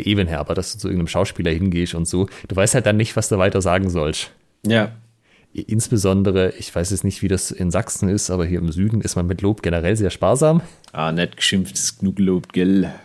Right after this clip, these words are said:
Speaker 1: Gell, ja. Äh, und was ich dann in der Regel mache, ist, dass ich eine Nachfrage stelle und ich versuche, eine konkrete Nachfrage zu stellen. Das gelingt mir mal mehr, mal weniger gut, aber zum Beispiel frage ich dann so,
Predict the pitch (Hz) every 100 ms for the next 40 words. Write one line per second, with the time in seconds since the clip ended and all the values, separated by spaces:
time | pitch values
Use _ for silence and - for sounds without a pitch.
0 | - - - 87 - 95 95 85 85 90
1 | _ _ _ - - - - - - 104
2 | 101 - 107 110 107 123 139 131 123 110
3 | 101 95 90 92 - 147 120 127 117 107
4 | 98 82 76 82 - 85 113 - 151 202
5 | 190 131 117 110 123 127 107 113 104 98
6 | 87 - - - 101 98 131 151 214 262
7 | - - 110 - 104 143 98 92 87 87
8 | 104 101 82 87 135 104 80 107 117 -
9 | 90 92 101 87 85 - 92 - 92 98
10 | - 101 98 101